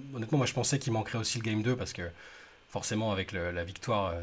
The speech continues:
surprise du Game un avec un James Harden, euh, stratosphérique, euh, qui a, qui avait sorti clairement le meilleur match de, de sa carrière en playoff, on pouvait se dire que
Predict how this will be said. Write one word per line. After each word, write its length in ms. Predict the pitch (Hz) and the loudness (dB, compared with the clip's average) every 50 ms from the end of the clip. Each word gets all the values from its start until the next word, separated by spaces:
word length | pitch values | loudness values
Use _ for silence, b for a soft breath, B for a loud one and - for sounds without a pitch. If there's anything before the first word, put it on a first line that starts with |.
| 90 87 | -6 -6
surprise 420 | - - - - - - 135 117 107 | -4 -4 -4 -4 -2 -2 -2 -2 -2
du 80 | 110 | -2
Game 240 | 104 113 110 120 127 | 0 2 2 2 2
un 160 | 123 117 120 120 | 0 0 0 0
avec 220 | 107 95 - - | 0 -2 -2 -4
un 100 | 95 95 | -4 -4
James 180 | 95 104 101 - - | -4 -2 -2 -2 -2
Harden, 340 | 98 101 98 101 104 101 95 | -2 -2 -2 -4 -2 -2 -2
euh, 120 | 90 85 | -4 -4
stratosphérique, 760 | - - - 95 - 104 95 - - 110 101 113 110 - - 98 | -4 -4 -4 -4 -2 -2 -4 -2 -4 -2 -4 -4 -4 -4 -6 -4
euh, 120 | 87 82 82 B B B B B B B B B B B - - | -4 -4 -6 B B B B B B B B B B B -12 -8
qui 80 | 82 | -6
a, 120 | 82 85 82 | -6 -6 -6
qui 80 | 92 | -6
avait 120 | 85 85 85 | -6 -6 -6
sorti 440 | - 90 80 - - - 110 104 - - | -6 -4 -2 -2 -2 -2 -4 -8 -10 -6
clairement 340 | - 110 92 95 98 101 | -4 -2 -2 0 0 0
le 60 | 101 95 | 0 0
meilleur 240 | 92 92 90 90 | 0 -2 -2 0
match 220 | 95 98 101 - - | 0 0 0 -2 -4
de, 180 | - 95 87 | -6 -8 -8
de 140 | 90 90 90 | -8 -8 -6
sa 160 | - - 95 | -6 -6 -4
carrière 300 | - - 95 92 98 92 | -4 -2 -2 0 0 -2
en 60 | 90 85 | -2 -4
playoff, 460 | - 98 104 117 123 - - - - 139 127 98 | -2 0 0 0 0 -2 -6 -8 -10 -12 -12 -10
on 80 | 87 - - | -12 -12 -10
pouvait 320 | - - 123 120 123 139 127 | -6 -4 -2 2 2 2 2
se 80 | 120 | 2
dire 300 | 113 117 127 139 - - | 2 2 4 4 2 2
que 320 | - 113 104 101 98 95 | 0 -2 -2 -2 -2 -2